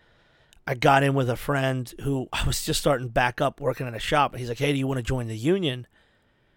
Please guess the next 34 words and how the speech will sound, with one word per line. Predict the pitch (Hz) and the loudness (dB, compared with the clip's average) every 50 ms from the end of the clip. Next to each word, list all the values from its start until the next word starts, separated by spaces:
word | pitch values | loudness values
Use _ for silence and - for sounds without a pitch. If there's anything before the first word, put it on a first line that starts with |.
| _ _ _ _ _ _ _ _ _ _ _ - | _ _ _ _ _ _ _ _ _ _ _ -4
and | 131 131 131 127 127 127 127 123 123 - _ _ _ _ _ - | 0 0 2 2 2 0 -2 -4 -6 -10 _ _ _ _ _ -10
work | - 139 143 139 127 123 | 2 4 6 6 6 2
in | 120 113 | 0 -6
concrete?" | - 135 139 170 190 190 - - 117 107 - - _ _ | 0 2 2 2 2 0 -4 -8 -10 -10 -12 -14 _ _
And | 120 120 | -10 -8
I'm | 123 123 | -6 -8
like, | 123 127 - - | -8 -8 -10 -12
"Yeah, | - - - 101 - - | -10 -6 -4 -4 -4 -4
I | 120 107 | -6 -10
mean, | 110 110 110 113 | -10 -10 -8 -8
I, | 110 - - | -8 -8 -8
I, | - 120 113 | -8 -8 -6
sure, | - - 151 170 160 | -2 0 2 2 2
why | 127 127 123 | 2 2 0
not?" | 120 131 160 165 156 - - _ _ _ | 2 2 2 2 2 0 -4 _ _ _
And | 131 120 | -6 -4
they | 127 120 | -4 0
told | - 156 156 147 | 4 4 4 4
me | 143 | 2
how | 123 139 139 | 0 0 0
much | 135 127 127 120 - | 0 0 -2 -4 -2
money, | 127 131 143 156 156 | -2 0 0 2 2
and | 139 123 | 0 0
I | 117 | -2
was | 113 120 | -4 -6
like, | 120 | -4
"Holy | - 139 131 123 113 | -4 -4 -4 -4 -6
fuck." | - - 131 127 123 117 - - - _ _ _ _ _ _ _ _ _ _ _ _ _ _ _ _ _ | -6 -4 -4 -4 -4 -4 -8 -18 -20 _ _ _ _ _ _ _ _ _ _ _ _ _ _ _ _ _
And, | 139 131 127 127 127 | 0 2 2 2 4
um, | 127 123 123 127 123 120 120 135 151 - _ _ _ _ _ _ _ _ _ _ _ _ _ _ _ - - _ _ | 2 2 2 2 0 -2 -4 -8 -10 -16 _ _ _ _ _ _ _ _ _ _ _ _ _ _ _ -18 -18 _ _
I | - | -6
started | - - - 156 151 147 | -4 0 2 2 2 2
working | 135 147 147 139 - 151 143 135 135 131 - _ - | 2 0 0 0 -2 -2 -2 -2 -4 -6 -10 _ -10
in | 120 123 120 120 120 120 120 117 117 117 113 | -8 -6 -4 -4 -4 -4 -6 -6 -6 -8 -10